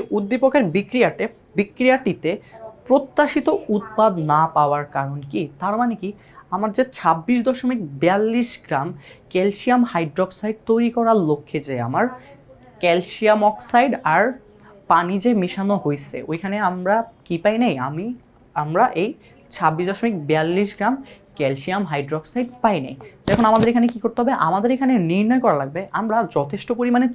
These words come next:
চুন দিয়েছিলাম, আবার আমরা যথেষ্ট পরিমাণ চুন আর পানি কি সরবরাহ করা হয়েছিল কিনা এই বিক্রিয়ায়,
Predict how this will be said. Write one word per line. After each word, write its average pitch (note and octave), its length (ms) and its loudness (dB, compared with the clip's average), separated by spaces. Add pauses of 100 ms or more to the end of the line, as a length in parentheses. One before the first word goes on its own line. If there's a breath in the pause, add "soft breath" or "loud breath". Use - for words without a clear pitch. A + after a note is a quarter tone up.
চুন B3+ 260 -2 (480 loud breath)
দিয়েছিলাম, G3+ 460 2 (360 loud breath)
আবার D3+ 240 0
আমরা E3 200 -2
যথেষ্ট F3 220 -2 (100)
পরিমাণ G#3+ 280 0
চুন B3 180 0
আর F3+ 140 0
পানি E3 220 2
কি A#3+ 60 -2 (100)
সরবরাহ E3 460 0
করা F#3 200 2
হয়েছিল D3 240 -2 (100)
কিনা A3 200 -4
এই F#3 80 -4
বিক্রিয়ায়, B3+ 280 -4